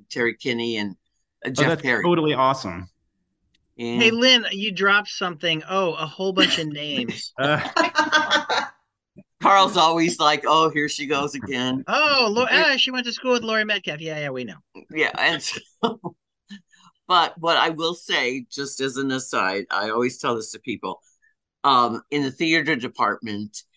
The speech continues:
Speaker 1: you know, you have the main stage and then you have studio theater, and the studio was where they were really on fire.
Speaker 2: Mm.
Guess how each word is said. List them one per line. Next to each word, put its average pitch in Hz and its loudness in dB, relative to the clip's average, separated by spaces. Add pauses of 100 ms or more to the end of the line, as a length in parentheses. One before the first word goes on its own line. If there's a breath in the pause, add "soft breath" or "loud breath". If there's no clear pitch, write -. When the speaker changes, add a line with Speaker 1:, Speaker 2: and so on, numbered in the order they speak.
(120)
Speaker 1:
you 147 -4
know, 127 2
you 123 0
have 110 0
the 113 -6
main 120 -2
stage 104 -4
and 120 -6
then 113 -4
you 113 -6
have 104 -6
studio 160 -4
theater, 95 -10 (160)
and 117 -4
the 107 -10
studio 123 -4
was 120 -4
where 113 -2
they 117 0
were 104 -6 (140)
really 104 -8
on 101 -8
fire. 67 -6
Speaker 2:
Mm. 85 -12